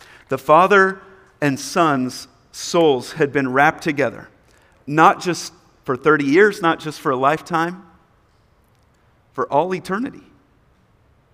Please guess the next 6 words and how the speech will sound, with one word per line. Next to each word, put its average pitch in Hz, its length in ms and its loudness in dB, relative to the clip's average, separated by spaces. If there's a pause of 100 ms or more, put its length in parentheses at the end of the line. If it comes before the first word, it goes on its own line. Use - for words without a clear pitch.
(760)
And 131 160 -2
that's 175 260 2
what 180 160 -4
Jesus 147 480 -6
is 127 160 -14
losing. 131 420 -6